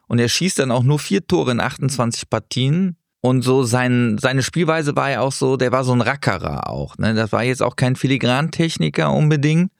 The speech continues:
Und das passte jetzt halt nicht so wirklich zu Barcelona. Und dadurch kam er überhaupt die Gelegenheit für Bayern München,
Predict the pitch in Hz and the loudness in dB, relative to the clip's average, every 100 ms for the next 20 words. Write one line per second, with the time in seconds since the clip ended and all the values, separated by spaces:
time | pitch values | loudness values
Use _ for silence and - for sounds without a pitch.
0 | _ - 123 123 - 123 - 123 110 117 | _ 0 0 -2 -4 -4 0 0 2 0
1 | 107 113 - 110 113 - - 98 98 92 | 0 0 2 0 0 -4 -4 -2 0 -2
2 | - 95 95 - 50 - 104 _ _ - | -4 0 0 0 -2 -6 -12 _ _ -2
3 | 120 123 143 127 139 214 - - 180 180 | 0 0 0 -2 0 -2 -2 -2 0 0
4 | 151 151 151 - 127 131 117 143 147 139 | 2 0 0 -2 -2 0 0 0 2 2
5 | 143 - 190 185 - 143 135 131 143 165 | 0 -2 -2 0 0 0 0 2 0 0
6 | - 117 151 | -2 0 0